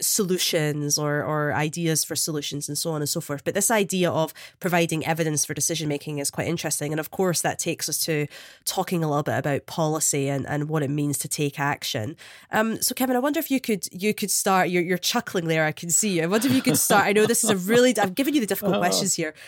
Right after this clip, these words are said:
Speaker 1: It's a difficult
Speaker 2: uh.
Speaker 1: question, but w-, what needs to change? What, you know, the, I know that there's lots of things that will need to change, but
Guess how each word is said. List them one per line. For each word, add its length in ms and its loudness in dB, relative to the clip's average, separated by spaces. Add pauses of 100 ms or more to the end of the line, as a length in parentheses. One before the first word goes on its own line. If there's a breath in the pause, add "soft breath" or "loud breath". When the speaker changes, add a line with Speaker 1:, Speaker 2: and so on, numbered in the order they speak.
(140 loud breath)
Speaker 1:
It's 120 -2
a 40 -2
difficult 280 0
Speaker 2:
uh. 40 -4
Speaker 1:
question, 300 2
but 220 0 (320)
w-, 180 -12 (120)
what 300 0
needs 260 0
to 100 -2
change? 580 -4
What, 400 0 (140)
you 280 -2
know, 180 4
the, 220 -4
I 40 0
know 100 2
that 260 0
there's 180 0
lots 300 2
of 60 -4
things 140 0
that 60 0
will 60 0
need 80 0
to 60 -8
change, 340 -2
but 200 -2